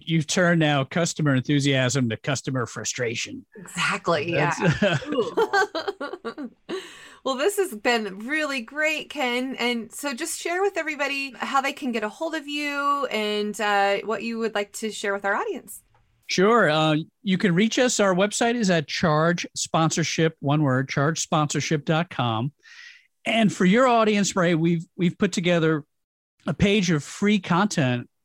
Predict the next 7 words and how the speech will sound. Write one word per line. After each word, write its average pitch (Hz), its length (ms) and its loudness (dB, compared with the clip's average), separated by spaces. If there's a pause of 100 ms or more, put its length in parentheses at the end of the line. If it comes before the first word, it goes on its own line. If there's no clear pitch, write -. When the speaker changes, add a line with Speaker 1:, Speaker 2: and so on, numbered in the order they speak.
Speaker 1:
um, 131 540 0 (140)
for 156 80 0
your 135 180 4
audience. 139 420 2 (380)
So 160 240 4
it's 147 260 0
templates 151 840 0